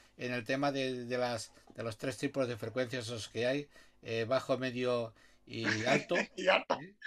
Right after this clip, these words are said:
Speaker 1: Sí, sí. Eh, algo se queda, ¿eh?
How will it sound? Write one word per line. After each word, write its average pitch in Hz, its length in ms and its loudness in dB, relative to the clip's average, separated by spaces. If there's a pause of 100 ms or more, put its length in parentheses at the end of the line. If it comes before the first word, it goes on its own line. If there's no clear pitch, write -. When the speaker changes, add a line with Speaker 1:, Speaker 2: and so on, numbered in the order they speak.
Speaker 1:
Sí, 127 120 -6
sí. 117 120 -6 (720)
Eh, 117 480 2 (400)
algo 165 260 8
se 147 160 2
queda, 101 380 0
¿eh? 170 160 -2